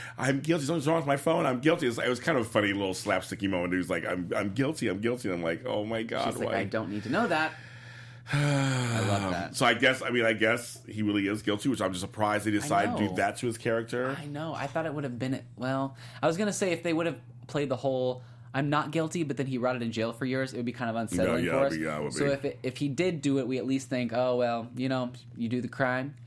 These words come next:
Speaker 2: you pay the time."
Speaker 1: Your time, that's right.
Speaker 2: So, I mean, maybe, maybe that's why they did that, to just kinda
Speaker 1: Yeah,
Speaker 2: put him
Speaker 1: I, I
Speaker 2: in
Speaker 1: think so
Speaker 2: jail
Speaker 1: too.
Speaker 2: and
Speaker 1: I think so
Speaker 2: move
Speaker 1: too.
Speaker 2: on.
Speaker 1: So he can move on for a while. He can go to jail for a while. He can always get out later
Speaker 2: Right.
Speaker 1: if he needs to. Yeah.
Speaker 2: Exactly. So
Speaker 1: When
Speaker 2: may-,
Speaker 1: season
Speaker 2: if,
Speaker 1: twelve happens, or
Speaker 2: right.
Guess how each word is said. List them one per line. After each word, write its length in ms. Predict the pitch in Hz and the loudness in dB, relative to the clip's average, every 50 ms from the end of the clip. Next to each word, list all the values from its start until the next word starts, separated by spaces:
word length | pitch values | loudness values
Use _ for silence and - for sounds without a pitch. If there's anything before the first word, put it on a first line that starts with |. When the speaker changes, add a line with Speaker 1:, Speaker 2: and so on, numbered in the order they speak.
| - - - - | -18 -14 -8 -6
Speaker 2:
you 120 | 107 117 | -6 -4
pay 160 | 120 98 90 | -4 -2 -4
the 80 | 98 107 | -4 -4
time." 300 | - - 85 80 73 78 | -4 -4 -4 -2 0 0
Speaker 1:
Your 80 | 85 87 | 0 2
time, 420 | 90 117 113 107 95 92 87 82 | 2 2 4 4 4 2 2 0
that's 200 | 85 90 87 - | -2 -4 -2 0
right. 180 | 104 98 95 90 | 2 4 4 6
Speaker 2:
So, 160 | 160 156 147 | 4 4 4
I 120 | 147 147 | 2 2
mean, 580 | 156 156 156 156 156 151 151 151 147 147 147 143 | 2 2 2 2 2 4 2 2 2 0 0 2
maybe, 880 | 147 151 160 170 185 175 190 190 185 185 185 180 180 175 175 170 160 156 - - - - | 2 4 4 2 2 0 0 0 0 -2 -2 -2 -2 -2 -2 -2 -4 -6 -8 -8 -4 -2
maybe 260 | 131 127 127 135 135 | 0 0 2 2 2
that's 260 | 120 123 120 - - | 2 0 0 0 0
why 120 | 127 123 | 0 0
they 120 | 123 135 107 | 0 0 -2
did 180 | - 113 107 | -2 -2 0
that, 140 | 123 123 117 110 | 0 0 0 0
to 60 | 107 | -4
just 160 | 117 110 - | -6 -4 -2
kinda 180 | - 117 113 127 | 0 4 4 4
Speaker 1:
Yeah, 180 | 147 147 123 117 | 6 4 4 4
Speaker 2:
put 80 | 117 | 4
him 60 | 123 | 4
Speaker 1:
I, 20 | 120 | 4
I 40 | 117 | 4
Speaker 2:
in 40 | |
Speaker 1:
think 120 | 123 143 113 | 2 2 4
so 60 | 113 | 2
Speaker 2:
jail 100 | 117 113 | 2 2
Speaker 1:
too. 160 | 123 127 113 95 | 4 4 4 2
Speaker 2:
and 100 | 85 - | 0 -2
Speaker 1:
I 80 | - 101 | -4 -4
think 100 | 117 104 | 0 0
so 80 | 110 113 | 2 2
Speaker 2:
move 100 | 113 107 | 2 2
Speaker 1:
too. 60 | 110 98 | 2 2
Speaker 2:
on. 260 | 92 87 - - - - - | 2 2 0 -2 -6 -10 -8
Speaker 1:
So 100 | - 101 92 | -4 -2 -2
he 40 | |
can 100 | 85 87 87 | 0 0 -2
move 100 | 80 85 | 0 0
on 160 | 82 78 78 | 0 0 -2
for 140 | - - 78 | -2 -2 0
a 20 | |
while. 140 | 78 82 95 | 0 0 0
He 60 | 110 107 | 0 0
can 100 | 113 113 | 2 2
go 100 | 113 110 | 2 2
to 60 | 90 | 2
jail 180 | 123 127 127 | 4 4 4
for 120 | 127 - 147 | 4 4 2
a 20 | |
while. 60 | 123 117 | 2 4
He 40 | 113 | 4
can 80 | 110 107 | 4 4
always 160 | 107 107 107 | 4 4 4
get 120 | - 101 87 | 2 2 2
out 240 | 82 82 82 78 | 2 0 -2 -2
later 160 | 85 82 85 82 | -2 0 2 4
Speaker 2:
Right. 160 | 175 156 113 | 4 4 2
Speaker 1:
if 60 | 87 | 2
he 60 | 82 | 0
needs 180 | 76 76 80 - | 0 -2 -2 -2
to. 160 | - 71 76 76 | -2 -2 -2 -2
Yeah. 200 | 69 69 69 73 | -2 -2 -2 -2
Speaker 2:
Exactly. 480 | 71 117 117 127 127 127 - 120 - - | -2 0 0 0 -2 -2 -4 -8 -10 -10
So 180 | - - 120 113 | -6 -4 0 4
Speaker 1:
When 120 | 120 113 | 4 4
Speaker 2:
may-, 60 | 110 | 4
Speaker 1:
season 220 | - 143 127 117 110 | 4 4 2 2 2
Speaker 2:
if, 60 | 107 | 0
Speaker 1:
twelve 340 | - - 107 95 87 87 95 | 0 2 2 2 2 2 0
happens, 420 | 90 78 - 82 80 87 - - | -2 -2 -2 -2 -4 -6 -4 -2
or 40 | 113 | 0
Speaker 2:
right. 100 | 113 | 0